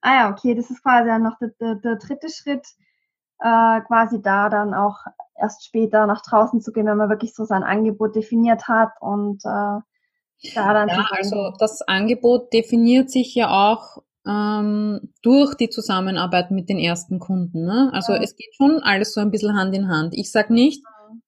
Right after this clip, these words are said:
Speaker 2: du darfst erst einen Instagram-Account gründen, wenn du drei Monate lang an deiner Positionierung gearbeitet hast, weil das habe ich jetzt auch immer wieder, dass die Leute
Speaker 1: Ja.
Speaker 2: sagen,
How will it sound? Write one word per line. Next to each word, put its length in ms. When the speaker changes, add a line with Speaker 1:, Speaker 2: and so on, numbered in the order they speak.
Speaker 2:
du 80
darfst 400
erst 320
einen 140
Instagram-Account 840
gründen, 500
wenn 220
du 140
drei 300
Monate 440
lang 280
an 100
deiner 200
Positionierung 720
gearbeitet 520
hast, 240
weil 100
das 140
habe 140
ich 80
jetzt 160
auch 200
immer 220
wieder, 300
dass 140
die 100
Leute 200
Speaker 1:
Ja. 60
Speaker 2:
sagen, 220